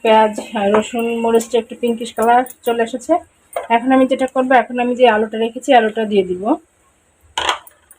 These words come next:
তো আলুটা দিয়ে আমি এখন, আহ, আরেকটু ভাজবো।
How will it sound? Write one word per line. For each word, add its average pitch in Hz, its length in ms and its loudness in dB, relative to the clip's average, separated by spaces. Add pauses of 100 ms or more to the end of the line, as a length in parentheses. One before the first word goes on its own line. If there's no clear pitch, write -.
(160)
তো 226 60 -2
আলুটা 247 520 2
দিয়ে 247 280 0
আমি 240 220 2
এখন, 240 340 -4 (1400)
আহ, 202 420 -4
আরেকটু 247 300 0
ভাজবো। 220 540 -2